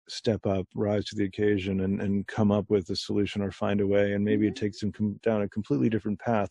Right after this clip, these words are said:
Speaker 1: but they didn't allow that to consume them.
Speaker 2: Yep. Yeah. And for those people who are in despair at the moment, I would say it's not too late, <laughs> that you can
Speaker 1: Yeah.
Speaker 2: go through it and then feel bad
Speaker 1: <laughs>
Speaker 2: for a while, but then it is time to pick yourself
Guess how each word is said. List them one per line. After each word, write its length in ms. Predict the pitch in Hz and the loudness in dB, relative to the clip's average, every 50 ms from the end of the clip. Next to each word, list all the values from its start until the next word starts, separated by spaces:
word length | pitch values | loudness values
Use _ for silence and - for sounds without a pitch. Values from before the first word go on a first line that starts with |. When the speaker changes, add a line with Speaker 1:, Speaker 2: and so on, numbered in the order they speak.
| _ - | _ 0
Speaker 1:
but 140 | 104 104 - - - - - - - - - - - - _ _ _ | 0 0 0 -4 -14 -18 -18 -18 -18 -18 -20 -20 -20 -20 _ _ _
they 160 | 127 120 117 | 4 6 6
didn't 380 | 113 110 123 127 127 131 127 - _ - | 8 8 10 10 10 8 6 4 _ -2
allow 420 | 120 113 110 110 107 110 110 110 | 2 4 4 4 4 4 4 4
that 280 | 104 104 101 101 101 - - - | 4 4 4 2 0 -2 -4 -6
to 200 | - - 104 101 - - | -6 -4 -2 -2 -4 -4
consume 480 | - 95 85 - - 107 101 98 95 90 | -6 -6 -6 -4 -2 -2 0 0 0 0
them. 280 | 90 87 87 90 90 - _ _ _ - - - | -2 -4 -6 -8 -10 -14 _ _ _ -20 -18 -12
Speaker 2:
Yep. 240 | 180 175 175 175 _ _ _ _ _ _ _ _ _ _ _ _ _ _ _ _ _ _ _ _ _ _ _ _ _ - | -8 -8 -8 -8 _ _ _ _ _ _ _ _ _ _ _ _ _ _ _ _ _ _ _ _ _ _ _ _ _ -10
Yeah. 260 | 185 180 175 160 - - _ _ | -8 -6 -6 -6 -8 -10 _ _
And 120 | - 185 180 | -10 -10 -8
for 140 | - 196 185 | -6 -4 -4
those 240 | 185 185 185 180 | -2 -2 -2 -4
people 320 | - - - 185 185 - 180 | -6 -10 -12 -10 -8 -8 -6
who 140 | 170 180 170 | -6 -4 -4
are 120 | 165 165 | -4 -4
in 120 | 170 165 | -6 -6
despair 400 | 160 170 - - - 170 170 165 | -8 -10 -12 -10 -8 -6 -6 -6
at 120 | 165 160 - | -6 -6 -8
the 60 | - | -12
moment, 320 | 156 165 165 165 160 156 | -12 -10 -8 -8 -8 -6
I 80 | 160 151 | -6 -6
would 160 | 160 170 - | -8 -8 -8
say 160 | - - 165 | -8 -6 -6
it's 140 | 170 175 - | -6 -4 -4
not 240 | 202 208 226 240 240 | -2 0 0 -2 -2
too 180 | - 254 247 240 | -2 -2 -2 0
late, 340 | 220 233 247 254 233 - | 4 4 4 4 4 4
<laughs> 920 | - 269 302 - - - 349 349 - - 330 330 - - - - 440 339 - | 4 4 4 6 6 8 8 8 8 6 6 4 4 2 -4 -4 -4 2 4
that 140 | 320 277 - | 4 4 6
you 160 | 285 311 320 | 4 2 4
can 260 | - 330 302 320 320 | 8 8 8 10 10
Speaker 1:
Yeah. 40 | 320 | 10
Speaker 2:
go 200 | 302 294 294 302 | 10 10 10 10
through 320 | - - 302 302 302 302 | 8 6 6 8 10 10
it 160 | - - - - | 10 10 10 10
and 180 | 269 262 254 | 6 6 6
then 220 | 262 262 - - - | 4 4 6 4 4
feel 220 | - 240 254 262 262 | 6 6 6 6 8
bad 300 | 247 262 262 269 262 262 | 8 10 10 10 8 6
Speaker 1:
<laughs> 20 | |
Speaker 2:
for 80 | 254 247 | 6 6
a 100 | 240 233 | 6 8
while, 520 | 233 240 240 240 240 240 240 233 220 220 | 10 12 12 12 12 12 12 10 10 8
but 200 | 214 226 220 - | 6 4 0 0
then 180 | - 233 240 240 | 2 2 2 2
it 100 | 240 214 | 2 2
is 180 | 233 240 240 240 | 2 2 2 0
time 240 | - 254 226 220 | 0 -2 -2 -2
to 60 | 202 208 | -4 -6
pick 200 | - 214 208 - | -6 -6 -6 -6
yourself 340 | 208 208 - 202 208 208 | -8 -6 -4 -2 -2 -2